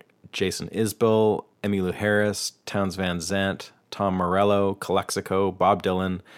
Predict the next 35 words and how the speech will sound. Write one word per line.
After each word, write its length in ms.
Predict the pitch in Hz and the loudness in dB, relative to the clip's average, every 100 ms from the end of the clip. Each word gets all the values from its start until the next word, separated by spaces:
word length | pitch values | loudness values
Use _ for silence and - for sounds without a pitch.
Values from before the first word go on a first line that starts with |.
| - - - | -20 -20 -4
Ray 180 | 110 120 | 4 4
Charles, 640 | 117 101 90 87 87 - - | 4 4 4 2 -2 -6 -12
et 120 | - - | -10 -2
cetera, 360 | 101 - 87 - | -2 -2 -6 -6
et 100 | - | -6
cetera, 380 | 90 90 85 - | -4 -4 -8 -10
et 100 | 90 | -8
cetera. 380 | 92 87 85 - - _ _ _ - - | -6 -4 -6 -8 -18 _ _ _ -20 0
Oh, 260 | 120 98 - - - | 4 4 2 -6 -2
and 340 | 107 98 90 | 0 0 -4
when 180 | 104 110 | -2 2
he 60 | 110 | 2
has 180 | 101 - | 2 0
time 260 | 107 101 | 0 2
off 220 | 98 95 | 2 0
from, 300 | - 87 87 - - | -2 -6 -6 -8 -8
uh, 160 | 85 67 | -4 -4
Willie 300 | 92 120 107 | 2 2 2
these 260 | 87 85 - | 0 -4 -4
days, 360 | 82 82 82 | -4 -2 -4
he 140 | - 85 | -8 -2
hops 300 | 90 87 90 | -2 -2 -4
on 180 | 87 | -4
the 60 | 82 | -4
Chris 240 | - 104 | -6 -4
Stapleton 600 | - - 101 95 - 85 | -4 -2 -2 -2 -4 -8
tour 200 | - 95 | -4 -4
bus 380 | 82 82 - - - - - - - | 0 -2 -4 -10 -18 -20 -20 -20 -12
and 160 | 87 - | -10 -4
plays 220 | 90 82 | -4 -4
with 100 | 82 | -2
those 240 | 95 98 | 0 0
guys. 380 | 92 60 - - - _ _ - | -2 -4 -6 -16 -20 _ _ -8
Busy 280 | 95 92 | -4 -4
dude. 400 | 82 104 78 76 | -2 0 0 -4